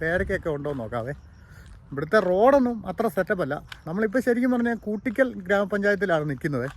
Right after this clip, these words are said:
ഇത് ഈ വാഗമൺ ടൂറിസ്റ്റ് കേന്ദ്രമൊക്കെ കൂടുതലും, ആ, ഇടുക്കി, പിന്നെ പകുതി ഭാഗം കോട്ടയം ജില്ലയിലൊക്കെയാണ് കിടക്കുന്നത്. അപ്പം നമുക്ക് പേരയ്ക്ക ഉണ്ടോ എന്ന് നോക്കാം. ഇതുണ്ട് വാഗമണിലെ പേരമരങ്ങൾ. ഇവിടെ ഇതിങ്ങനെ ഒത്തിരി ഉണ്ട്. ഈ വഴി സൈഡിൽ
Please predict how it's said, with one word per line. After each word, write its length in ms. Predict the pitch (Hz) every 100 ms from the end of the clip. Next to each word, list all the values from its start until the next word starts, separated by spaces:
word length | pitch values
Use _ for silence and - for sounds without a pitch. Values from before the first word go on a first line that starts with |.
| - - -
ഇത് 100 | - 202
ഈ 20 |
വാഗമൺ 360 | 180 190 233 254 240
ടൂറിസ്റ്റ് 540 | 240 240 - - - 226 220
കേന്ദ്രമൊക്കെ 380 | 226 220 220 202 196 180
കൂടുതലും, 360 | 190 208 208 208 - - - - - - - - - - 180
ആ, 20 | 185 180 180
ഇടുക്കി, 300 | 190 185 240 254 -
പിന്നെ 180 | 196 190 190
പകുതി 240 | 196 254 233
ഭാഗം 240 | 202 202 - - - - -
കോട്ടയം 260 | 185 185 214 202
ജില്ലയിലൊക്കെയാണ് 520 | 190 185 151 135 135
കിടക്കുന്നത്. 340 | 131 143 139 - _ - - - - - - - - - _
അപ്പം 160 | 160 170
നമുക്ക് 200 | 175 196 143 - - - - - - - _ -
പേരയ്ക്ക 280 | 214 240 208
ഉണ്ടോ 120 | 147
എന്ന് 80 | 127
നോക്കാം. 180 | 101 - - - - - - - - -
ഇതുണ്ട് 240 | - 196 160 170
വാഗമണിലെ 420 | 185 202 202 202 -
പേരമരങ്ങൾ. 600 | 190 208 226 220 208 165 - - -
ഇവിടെ 180 | 233 262 240
ഇതിങ്ങനെ 340 | 233 220 226 202
ഒത്തിരി 320 | _ - 240
ഉണ്ട്. 120 | 143 160
ഈ 40 | 185
വഴി 120 | 190
സൈഡിൽ 140 | 220